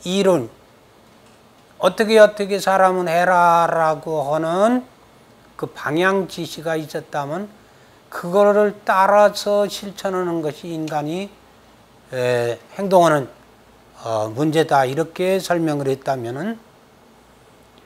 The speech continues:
막스 이론, 막스 레닌 이론이라고 하는, 어, 변증, 유물 변증법이라고 하는 데에서는 이게 다른, 즉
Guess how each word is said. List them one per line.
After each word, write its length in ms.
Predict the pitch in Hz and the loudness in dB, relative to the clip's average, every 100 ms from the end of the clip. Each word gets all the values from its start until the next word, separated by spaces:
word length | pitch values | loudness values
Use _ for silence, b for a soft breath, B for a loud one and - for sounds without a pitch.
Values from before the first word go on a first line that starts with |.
| _ _ | _ _
막스 840 | 135 127 160 175 - 226 214 214 214 | -4 2 4 2 -2 2 4 6 4
이론, 500 | 202 202 196 196 165 - _ _ _ - | 2 2 2 0 -4 -14 _ _ _ -4
막스 280 | 170 - | -4 -2
레닌 680 | 202 175 175 202 202 202 196 | 0 4 4 4 2 2 0
이론이라고 800 | 185 180 180 175 165 160 160 160 | 0 0 2 2 2 0 -2 -6
하는, 380 | 156 151 175 208 208 _ _ _ _ _ _ | -6 -4 -4 -6 -10 _ _ _ _ _ _
어, 420 | 135 123 123 120 123 | -2 0 2 0 -2
변증, 400 | 143 156 160 135 - - | -2 0 -2 -4 -12 -10
유물 360 | 143 170 190 | -2 0 2
변증법이라고 840 | 175 170 151 139 151 127 123 123 123 | 2 2 0 -6 -8 -6 -4 -4 -4
하는 240 | 117 110 - | -8 -10 -14
데에서는 560 | 107 107 117 120 196 220 _ _ _ _ _ _ _ _ | -18 -16 -14 -10 -10 -10 _ _ _ _ _ _ _ _
이게 100 | - | -18
다른, 400 | - - 127 135 117 - _ _ _ _ _ _ _ | -16 -8 -4 -4 -6 -12 _ _ _ _ _ _ _
즉 380 | - 202 226 - | 0 2 0 -6